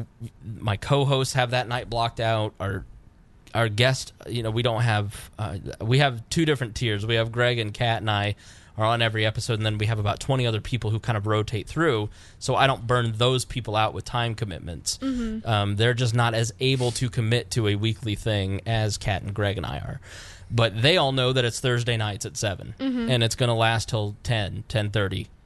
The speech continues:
Speaker 1: you know? So it, it, it is a commitment, and if you are going to commit to do a podcast, an audience will commit back to you, and once the audience has made a commitment to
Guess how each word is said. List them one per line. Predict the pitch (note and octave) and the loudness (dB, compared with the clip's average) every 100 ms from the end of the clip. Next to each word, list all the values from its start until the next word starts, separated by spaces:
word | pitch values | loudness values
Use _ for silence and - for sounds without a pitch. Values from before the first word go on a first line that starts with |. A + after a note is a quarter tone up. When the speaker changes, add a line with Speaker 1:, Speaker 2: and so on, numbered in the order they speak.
| - | 0
Speaker 1:
you | A#2 | 2
know? | A2+ A#2 | 2 0
So | - C#3 C3 C3 - - - - - - - - - | 2 2 2 -2 -10 -20 -20 -20 -20 -20 -20 -10 0
it, | C#3 - | 0 2
it, | D3 D3 - | 0 2 0
it | D3+ | 2
is | D3 | 2
a | D#3+ | 0
commitment, | F3+ E3+ A3 A2 G2 - - | 0 0 0 -2 -8 -10 -2
and | C3 C3 B2+ B2 B2 A#2+ - - | 2 4 4 2 0 -4 -8 -2
if | C3+ C#3 C3 - - - | 2 4 2 -2 -10 -8
you | C3+ D3+ E3 E3 | -2 0 2 2
are | D3+ D3+ C#3+ C#3 C#3 - D3 | 4 4 4 2 0 -2 -2
going | D3+ F3+ F#3 | 0 2 0
to | D3 D#3+ D3 C3+ - - | -2 0 0 0 -6 -6
commit | D#3 C#3+ F3 - | 0 2 2 0
to | D#3 | 0
do | D#3 | 2
a | C3+ | 2
podcast, | - D3 D3+ D#3 C#3 C3+ | 0 -2 0 0 0 0
an | B2 - | -4 0
audience | C3 D#3 D#3+ D3+ - | 0 2 0 0 -2
will | B2+ | -2
commit | - A#2+ C#3 - | 0 0 0 2
back | C#3+ C#3+ - | 2 2 -2
to | C3 | 0
you, | B2+ C3+ | 2 2
and | A#2 B2 | 2 0
once | C3 | -2
the | A#2 - | -4 0
audience | C3 D3+ D3+ C#3+ | 2 2 0 0
has | B2 B2 | 0 2
made | C3+ C#3 | 2 2
a | |
commitment | - B2 C3+ - C#3+ - | 0 0 0 0 -4 -2
to | C3 A#2 A2+ A2 | 0 2 2 0